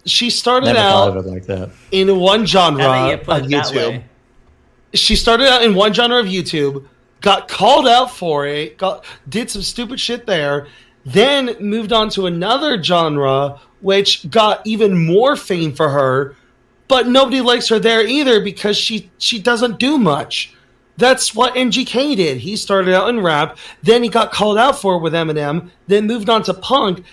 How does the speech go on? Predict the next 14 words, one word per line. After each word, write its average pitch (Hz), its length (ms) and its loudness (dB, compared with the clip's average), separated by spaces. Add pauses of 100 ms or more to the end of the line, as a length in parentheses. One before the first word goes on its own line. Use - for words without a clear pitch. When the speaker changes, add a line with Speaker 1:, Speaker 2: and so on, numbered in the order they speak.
(100)
Speaker 1:
and 226 140 0
has 240 160 0
been 226 180 -6
called 233 280 -2
out 240 160 -4
for 233 80 -2
that 254 320 -2
too. 127 600 -4 (920)
Speaker 2:
Yeah. 127 320 -2
Speaker 3:
Uh-oh. 107 280 -12 (2500)
Speaker 2:
But 104 120 -12
Speaker 1:
It's, - 80 -14
Speaker 2:
fortunately, 107 640 0
Speaker 1:
it's 90 140 -12